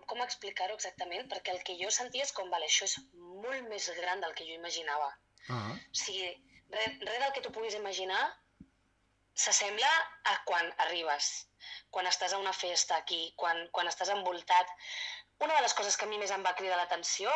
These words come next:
Speaker 1: i que em, em continua passant, aquí hi ha música a tot arreu, tota l'estona, hi ha dancehall o reggae a tot arreu, vint-i-quatre hores, i la música ben forta, on sigui, a una botiga, a un autobús, a,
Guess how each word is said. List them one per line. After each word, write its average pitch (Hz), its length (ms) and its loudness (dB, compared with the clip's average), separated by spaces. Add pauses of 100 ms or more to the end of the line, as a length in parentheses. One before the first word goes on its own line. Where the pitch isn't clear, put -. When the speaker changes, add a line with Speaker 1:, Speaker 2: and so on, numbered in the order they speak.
(460)
Speaker 1:
i 226 60 -6
que - 100 2
em, 208 120 0 (160)
em 202 140 0
continua 208 440 -2
passant, 214 400 2 (540)
aquí - 200 2
hi 240 80 0
ha 247 60 2
música 233 380 0
a - 40 0
tot 202 160 -2
arreu, 170 360 2 (300)
tota 208 200 0
l'estona, 185 540 2
hi 185 120 -6
ha 196 80 4
dancehall 190 520 4 (380)
o 185 120 0
reggae 196 380 0 (140)
a 202 120 4
tot 220 220 -4
arreu, 185 300 2
vint-i-quatre 214 520 0
hores, 185 240 2
i 190 80 0
la 185 80 0
música 233 380 0
ben 247 220 -2
forta, 175 440 0 (100)
on 208 160 -2
sigui, 196 380 2
a 196 140 -2
una 220 100 0
botiga, 196 380 -2
a - 120 -4
un 196 120 -2
autobús, 180 480 -2 (640)
a, 190 160 4